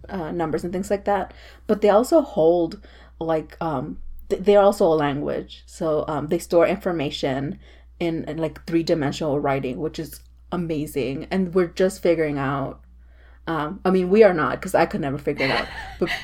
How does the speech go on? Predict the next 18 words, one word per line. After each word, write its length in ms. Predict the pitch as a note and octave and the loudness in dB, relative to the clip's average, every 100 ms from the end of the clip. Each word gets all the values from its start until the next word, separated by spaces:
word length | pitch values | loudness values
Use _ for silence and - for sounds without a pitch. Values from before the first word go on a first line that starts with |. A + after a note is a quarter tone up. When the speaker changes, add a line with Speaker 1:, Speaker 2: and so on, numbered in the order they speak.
| - - | -14 0
Speaker 1:
scientists 640 | - A3 A#3+ B3 G#3+ F#3+ | 6 6 6 2 0 0
and 80 | F3 | 0
researchers 500 | E3+ - E3 E3 D3+ | 0 0 0 -2 0
are 140 | E3 | -2
just 360 | D#3 E3+ E3+ - | 2 2 2 2
figuring 420 | E3+ D#3 D#3 C3+ | 2 4 2 0
out 380 | C#3+ C3+ - - - - | -2 -2 -4 -10 -20 -14
what, 500 | E3+ D#3+ E3 D3+ - E3 | -10 0 2 2 -4 -6
like, 180 | F3 E3+ | -6 -2
the, 80 | A3 | -6
the 180 | - | -4
key 360 | - - F#3+ F3+ | -8 -6 -2 0
and 120 | E3 | 0
the 60 | D#3 | -2
code 380 | - E3+ D#3 D#3 | -4 -2 -2 -4
behind 440 | E3+ - - D3 | -12 -10 -8 -6
that. 340 | F#2+ - - - - - - - | -6 -6 -10 -14 -20 -20 -20 -14
Um, 420 | - C#3 A2+ C3+ | -8 -6 -6 -10